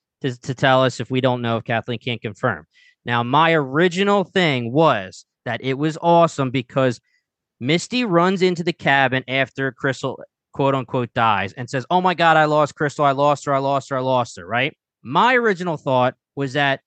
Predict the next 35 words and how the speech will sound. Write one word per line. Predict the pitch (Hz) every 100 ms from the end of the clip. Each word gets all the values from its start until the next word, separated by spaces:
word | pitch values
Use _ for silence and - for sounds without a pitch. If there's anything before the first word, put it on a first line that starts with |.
| _ -
they | 151
all | 190 202
just | 180 -
go | 196 185
into | 170 156
a |
frenzy, | - 185 180 151 143 139 -
and | 143
then | 147 143
immediately | 139 160 180 165 156 135
Van | 143 151 139
says, | - 135 127
"Oh | 175 185
my | 185
gosh, | 165 165 156 151
that | - 151
means | 156 147 139
Ty | - 143 143
and | 135
Shauna | - 139 135 131
are | 131 120
out | 131 131 -
there." | 101 104 - _ -
And | 143
then | 156 160
they | 151
move | 147 160 151
on. | 156 156 131 123 - -
And | 247 294 262 185 160
I | 165 185
know | 175 202 226 202
that | 185 175 _ -
confirmation | 185 175 156 147 196 214 - 156
exists | 139 120 139 131 -
that | 135 127